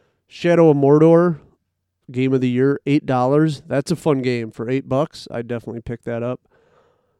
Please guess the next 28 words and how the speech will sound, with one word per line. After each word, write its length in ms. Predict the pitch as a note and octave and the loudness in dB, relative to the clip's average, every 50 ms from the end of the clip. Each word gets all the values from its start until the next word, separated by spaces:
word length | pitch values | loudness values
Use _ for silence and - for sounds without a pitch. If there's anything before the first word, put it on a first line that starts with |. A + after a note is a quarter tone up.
| _ _ | _ _
Uh, 300 | - D#2+ E2+ D#2+ D#2 D#2+ - _ _ _ _ _ _ _ _ _ _ _ _ _ _ _ _ _ _ _ _ - | -16 -14 -14 -14 -14 -18 -20 _ _ _ _ _ _ _ _ _ _ _ _ _ _ _ _ _ _ _ _ 2
and 160 | E3+ F3+ F3+ | 2 4 4
then 120 | F#3 F#3 F3+ | 4 4 4
I 80 | E3+ | 4
think, 300 | D3+ - F3 F3 E3 - - _ _ - - - - - _ _ _ _ _ _ _ _ _ _ _ _ _ _ _ _ _ _ _ _ _ _ _ _ _ _ _ _ _ | 4 4 4 2 2 2 -2 _ _ -20 -20 -20 -20 -20 _ _ _ _ _ _ _ _ _ _ _ _ _ _ _ _ _ _ _ _ _ _ _ _ _ _ _ _ _
uh, 180 | - C#3 C3 - - | -18 -18 -16 -4 0
Infamous 500 | F#3 F3 F3+ - - F#3 F3 E3 D#3 - | 2 2 2 2 2 2 2 2 0 0
Second 340 | - D#3+ D3 - D3+ B2+ - | 0 -2 -2 -2 -2 -6 -6
Son 520 | - - C#3 C#3 D3 D#3 E3 E3+ D#3+ D3+ - _ _ _ _ _ _ - | -4 -2 0 0 0 -2 -2 -6 -10 -12 -16 _ _ _ _ _ _ -10
is 120 | C#3 B2+ | -8 -4
eight 220 | C3 C3+ C#3+ - C#3 | -4 -4 -4 -6 -6
bucks, 380 | C3+ C#3+ E3 - - - - - | -8 -8 -8 -8 -12 -18 -14 -8
and 120 | C3+ C3+ D#3 | -6 -4 -2
that's 200 | F#3 G3+ - G3 | -2 -2 0 0
actually 360 | F#3+ F#3 E3+ - - G3 F3+ | 0 0 0 0 2 2 2
a 60 | D3+ | 2
pretty 240 | - - D#3 D3+ D3 | 2 2 0 0 0
good 200 | C#3 C#3+ C3 B2+ | 0 -2 -2 0
game. 380 | C3+ C3 C3+ C3+ C#3 D3 C#3+ - _ _ _ _ _ _ _ _ - | 0 2 2 2 0 -2 -4 -8 _ _ _ _ _ _ _ _ -2
There's 180 | E3+ E3+ - | 0 0 2
some 160 | - G3 E3 | 4 4 4
issues 340 | D3+ C#3+ - - D#3 D3 B2+ | 4 2 0 0 -2 -4 -2
people 320 | - D3 C3+ - C3 B2+ B2 | -2 -2 -2 -2 -2 -2 -2
have 180 | B2 B2+ A#2+ | -2 -2 -4
with 140 | B2 A#2+ - | -6 -8 -10
the 80 | - B2+ | -10 -10
game, 380 | B2 A#2+ A#2 A#2+ B2 C3 C3+ | -8 -8 -6 -6 -6 -6 -4
but, 220 | B2+ A#2+ A#2 A#2 | -4 -6 -6 -6